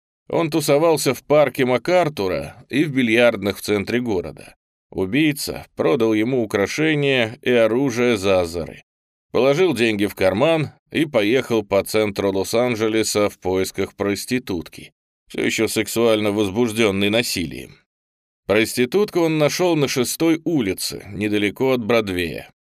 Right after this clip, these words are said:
Они сговорились о цене за оральный секс, и она села в машину. Он припарковался на тихой улице, но не смог добиться эрекции.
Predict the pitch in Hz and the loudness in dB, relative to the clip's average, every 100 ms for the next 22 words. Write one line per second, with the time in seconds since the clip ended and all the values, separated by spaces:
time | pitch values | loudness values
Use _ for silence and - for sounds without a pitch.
0 | _ 117 165 151 107 131 123 131 123 107 | _ -2 0 0 0 2 4 2 2 0
1 | 107 95 104 107 113 95 98 95 98 90 | 0 -2 -2 0 0 2 2 4 2 0
2 | 87 - 165 165 - - _ - 101 147 | -4 -2 -2 -2 -6 -12 _ -2 2 2
3 | 214 190 143 139 156 131 131 - - 80 | 2 2 2 2 2 2 -2 -2 -6 -8
4 | 58 - _ _ - 127 120 123 110 - | -10 -16 _ _ -6 -4 -2 0 -2 0
5 | 110 117 123 110 107 104 98 117 110 101 | 0 2 0 0 -2 -2 -2 -4 -4 -6
6 | - 98 110 110 104 104 107 92 - 95 | -6 -4 -2 -2 -4 0 0 -2 -6 -2
7 | 151 151 143 131 143 120 127 120 131 - | 0 0 -2 0 -2 0 0 0 -2 -2
8 | 123 123 117 87 - - - | 0 2 2 -2 -6 -14 -14